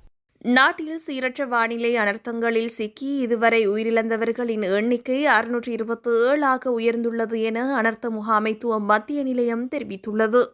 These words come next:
மேலும் நூற்று தொண்ணூறு பேர் காணாமல் போயுள்ளதாக அதிகாரிகள் உறுதிப்படுத்தியுள்ளனர். அதே நேரத்தில் நாடு முழுவதும் ஆறு லட்சத்து பதினோராயிரத்து ஐநூற்று முப்பது குடும்பங்களைச் சேர்ந்த இருபது லட்சத்து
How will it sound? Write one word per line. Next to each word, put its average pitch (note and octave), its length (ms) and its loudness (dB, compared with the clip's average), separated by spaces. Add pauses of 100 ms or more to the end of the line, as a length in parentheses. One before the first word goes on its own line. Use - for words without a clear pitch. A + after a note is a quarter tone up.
(180)
மேலும் A3+ 440 4
நூற்று A#3+ 280 0
தொண்ணூறு A#3+ 440 0
பேர் A#3 220 0
காணாமல் A3+ 600 2
போயுள்ளதாக G#3+ 800 0 (120)
அதிகாரிகள் A#3+ 760 -2
உறுதிப்படுத்தியுள்ளனர். A3 1120 0 (220)
அதே C4+ 260 4
நேரத்தில் C#4 560 -10
நாடு A#3+ 340 4
முழுவதும் B3+ 640 -4
ஆறு G#3+ 260 4
லட்சத்து B3+ 420 -8 (140)
பதினோராயிரத்து A3+ 920 -2 (240)
ஐநூற்று A3+ 340 -2
முப்பது B3 400 -2
குடும்பங்களைச் A#3 840 0
சேர்ந்த B3 340 2 (520)
இருபது E4 380 0
லட்சத்து C4+ 480 -2